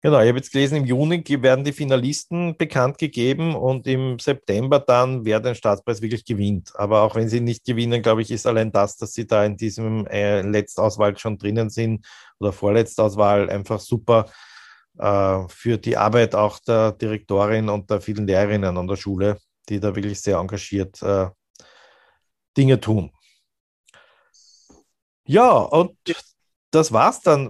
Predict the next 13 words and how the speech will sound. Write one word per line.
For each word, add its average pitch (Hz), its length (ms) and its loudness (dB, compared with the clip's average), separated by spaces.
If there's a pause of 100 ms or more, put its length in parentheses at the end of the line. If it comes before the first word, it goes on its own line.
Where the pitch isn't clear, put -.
(120)
fast - 440 -2
schon. 170 420 -2 (120)
Ähm, 151 400 2 (920)
ein, 156 240 2
ein 180 300 4
Punkt, 190 240 2
worauf 156 240 4
ich 160 80 -4
noch 156 100 -2
hinweisen 175 460 0
möchte, 156 360 -2
ist, 147 520 -4
ähm, 139 520 2